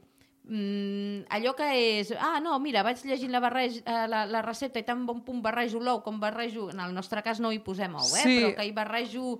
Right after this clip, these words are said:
Speaker 1: eh, el, el, eh, per exemple, l'oli, o hi barrejo la mantega, hi barrejo
Speaker 2: Mm.
Speaker 1: el, la farina i després hi torno a posar un altre humit, i després, no, fem primer, eh, fem una barreja dels secs i una barreja dels humits.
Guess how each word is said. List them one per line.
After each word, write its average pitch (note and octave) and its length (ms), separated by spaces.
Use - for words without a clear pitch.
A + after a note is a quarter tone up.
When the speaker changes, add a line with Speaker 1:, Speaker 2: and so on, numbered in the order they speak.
Speaker 1:
eh, G3+ 640
el, F#3+ 640
el, G3 220
eh, F#3 100
per G3 140
exemple, G3+ 280
l'oli, A3 440
o E3 140
hi F#3 60
barrejo G#3+ 360
la A#3 100
mantega, A3 460
hi F3+ 100
barrejo G#3 380
Speaker 2:
Mm. A3 100
Speaker 1:
el, G3+ 280
la G3+ 120
farina A3+ 500
i G3+ 100
després G#3+ 400
hi A#3 60
torno A3+ 240
a G#3+ 40
posar A3+ 220
un A3+ 60
altre A3+ 200
humit, A#3+ 260
i G3 40
després, G#3+ 240
no, A3 300
fem A3 180
primer, G#3+ 460
eh, F3 480
fem A3 240
una G#3 220
barreja G#3 500
dels F#3+ 280
secs - 480
i A3 40
una G#3+ 120
barreja G#3 340
dels G3+ 180
humits. D#3 480